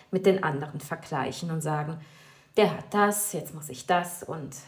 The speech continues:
also dieses ganze Verwursten, das man da teilweise machen kann. Für die Autoren hat der Literaturbetrieb eine indirekte Sanktionsmacht.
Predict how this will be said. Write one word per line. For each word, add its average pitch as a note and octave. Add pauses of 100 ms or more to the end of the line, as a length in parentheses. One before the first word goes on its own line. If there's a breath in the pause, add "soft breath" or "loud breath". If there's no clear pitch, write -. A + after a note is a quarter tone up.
(220)
also D#3+
dieses E3+
ganze E3+
Verwursten, E3
das D#3
man E3
da E3
teilweise C#3
machen -
kann. - (1200 soft breath)
Für G#3+
die G#3
Autoren A#3+ (400 loud breath)
hat G3+
der G3
Literaturbetrieb F#3+ (360)
eine F3+
indirekte F3+
Sanktionsmacht. -